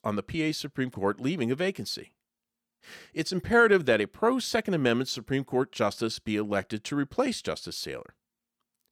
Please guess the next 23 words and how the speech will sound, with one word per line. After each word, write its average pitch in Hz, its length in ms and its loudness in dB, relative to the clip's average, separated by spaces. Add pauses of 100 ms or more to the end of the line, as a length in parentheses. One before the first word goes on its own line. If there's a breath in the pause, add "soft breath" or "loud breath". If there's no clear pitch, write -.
(100)
And 104 120 -8
Judge 131 240 2
Brobson 123 480 2
is 85 280 -8
our 123 240 2
guy. 78 340 -4 (1000 loud breath)
In 156 140 0
January 190 480 4
of 117 100 2
twenty 117 300 -2
twenty, 98 340 -2
Judge 220 300 -2
Brobson 131 440 4
wrote 120 240 4
the 110 140 -2
injunction 95 600 -2
against 110 360 -4
Attorney 175 380 -2
General 139 380 0
Josh 117 360 2
Shapiro's 110 640 2
illegal 151 560 2
opinion 101 520 -2